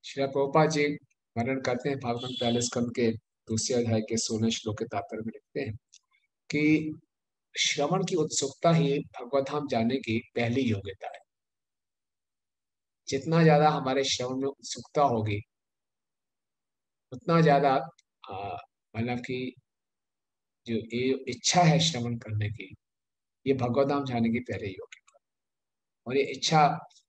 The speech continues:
कैसे विकसित होगी? जहाँ से हम श्रवण करें। तो प्रभुपाद बताते हैं, "शुश्रूषोषधान से वासुदेवा कथा रुचि, स्यात् मया सेव्या विप्र पुण्य तीर्थ निषेवणा।"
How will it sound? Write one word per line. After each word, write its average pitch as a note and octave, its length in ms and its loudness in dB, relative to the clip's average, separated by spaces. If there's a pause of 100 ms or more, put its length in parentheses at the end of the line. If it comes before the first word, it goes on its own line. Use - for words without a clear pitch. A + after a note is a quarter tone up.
(120)
कैसे A#2+ 280 2
विकसित C#3 440 -4
होगी? C3 380 -2 (100)
जहाँ A2 180 -6
से A2+ 140 -4
हम A#2 200 -4
श्रवण A#2 340 -4
करें। A2+ 240 -8 (640)
तो - 80 -18
प्रभुपाद A#2+ 380 -2
बताते A2+ 460 -8
हैं, A#2 40 -4
"शुश्रूषोषधान C3 1040 -4
से - 300 -8
वासुदेवा A2+ 500 -2
कथा - 280 -12
रुचि, - 400 -14 (100)
स्यात् B2 500 -2
मया A#2+ 120 -2
सेव्या A#2 440 -4
विप्र A2 320 -8
पुण्य C3+ 500 -6
तीर्थ G#2+ 320 -8
निषेवणा।" - 560 -12